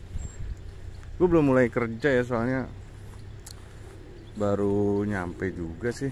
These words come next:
di sini. Baru nyampe, gua jadi mau ini aja, mau apa?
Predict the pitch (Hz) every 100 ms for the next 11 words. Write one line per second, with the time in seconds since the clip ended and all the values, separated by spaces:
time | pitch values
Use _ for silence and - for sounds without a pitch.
0 | - 110 90 92 104 123 - - - -
1 | - - - - - - - - - -
2 | - - 95 92 92 82 82 80 113 113
3 | 123 120 123 127 113 110 110 110 - -
4 | 110 110 127 113 120 107 107 - - -
5 | - - - - - - - - 110 107